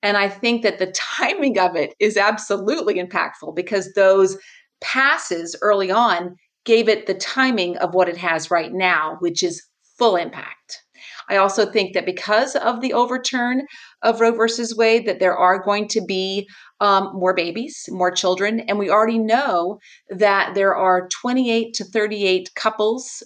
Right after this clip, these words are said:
families waiting already per child. Um, and that number, hopefully th-, these, these families that are waiting can actually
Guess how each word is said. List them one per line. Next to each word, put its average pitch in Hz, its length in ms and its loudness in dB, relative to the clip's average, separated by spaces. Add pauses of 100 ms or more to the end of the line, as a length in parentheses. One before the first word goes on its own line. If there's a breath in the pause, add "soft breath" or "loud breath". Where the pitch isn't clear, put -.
families 220 500 0
waiting 214 540 0 (120)
already 202 760 2 (520 soft breath)
per 254 260 2
child. 214 540 0 (560 soft breath)
Um, 190 400 4 (140)
and 196 420 0 (100)
that 208 360 2
number, 226 540 2
hopefully 240 760 -2
th-, 170 140 -16
these, 220 360 -4 (280)
these 202 260 -10
families 220 400 0
that 196 140 2
are 190 120 -2
waiting 226 360 -2
can 202 180 -10
actually 190 680 -2